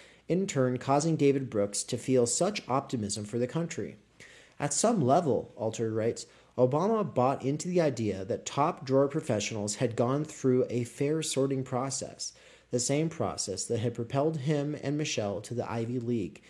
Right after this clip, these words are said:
and were therefore in some way deserving of their elevated status." What this doctrine means for the politics of, <sighs> and I have to say, at this point, for me, honestly, I, there's,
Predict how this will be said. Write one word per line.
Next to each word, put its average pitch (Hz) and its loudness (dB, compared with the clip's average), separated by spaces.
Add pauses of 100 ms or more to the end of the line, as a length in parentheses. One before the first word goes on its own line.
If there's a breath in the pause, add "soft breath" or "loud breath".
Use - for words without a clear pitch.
(240 loud breath)
and 117 0
were 107 0
therefore 123 2
in 107 -6
some 151 0
way 113 4
deserving 110 0
of 104 -6
their 113 2
elevated 98 -4
status." - -6 (1300 soft breath)
What 180 -4
this 202 2
doctrine 240 6
means 131 4
for - -2
the 120 2
politics 127 4
of, 127 -2 (160)
<sighs> - -20
and 147 4
I 170 12
have 170 10
to 131 2
say, - 2 (260)
at 131 2
this 190 8
point, 117 -2
for 131 2
me, 147 2
honestly, 185 2 (540)
I, 120 0 (920 loud breath)
there's, 170 8